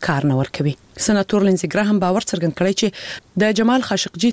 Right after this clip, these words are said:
تر قتل وروسته شاهزاده محمد بن سلمان په یوه زهرجن شخصیت بدل شوی او که چیرې وضعیت تغییر ونه کړي، د ریاض او واشنګټن روابط آینده نه لري. جمال خاشقجي د سعودي عربستان له پیژندل سوو ژورنالیستانو و. خاشقجي په وروستیو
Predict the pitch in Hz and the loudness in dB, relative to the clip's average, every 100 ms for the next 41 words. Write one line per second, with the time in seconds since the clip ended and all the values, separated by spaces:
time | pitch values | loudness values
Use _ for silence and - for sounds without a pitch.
0 | 180 - 269 214 147 165 220 220 - 190 | 0 -4 -2 -2 -4 -4 -2 -2 -2 0
1 | 214 240 254 196 220 196 165 - 160 190 | 2 4 4 2 -2 0 -2 0 2 2
2 | 220 - - - - - 202 - 208 190 | 2 -2 -16 -20 -16 0 0 2 2 2
3 | 196 165 180 175 175 262 247 _ - 170 | 2 2 -2 -2 0 0 0 _ -8 -6
4 | - - 226 - 147 139 160 139 - - | -2 -2 -2 -2 -2 -2 0 -2 -4 -2
5 | 185 180 208 269 262 214 190 220 - 165 | -2 0 0 2 4 2 0 -2 -2 -2
6 | 170 160 247 226 214 - _ 196 202 247 | 0 0 2 0 -2 -4 _ 0 2 0
7 | 262 - 170 151 - 151 233 254 165 143 | -2 -2 -2 -2 -2 -2 2 2 2 0
8 | 180 - - 143 135 151 175 160 143 143 | -2 -4 -2 0 2 2 2 2 -2 -6
9 | _ _ 208 233 240 214 - - - 262 | _ _ 0 2 0 -2 -4 -2 -2 -2
10 | - - 185 170 170 190 233 233 180 - | -4 -6 0 0 0 -2 0 0 -2 -2
11 | 208 196 - 151 139 131 123 196 180 185 | 0 0 0 0 0 -2 -2 0 0 0
12 | - 147 139 - 170 139 135 139 - - | -2 0 -2 -2 0 2 0 -2 -8 -20
13 | - - 220 214 - - 233 185 170 - | -20 -4 -2 -2 -2 -2 0 0 0 0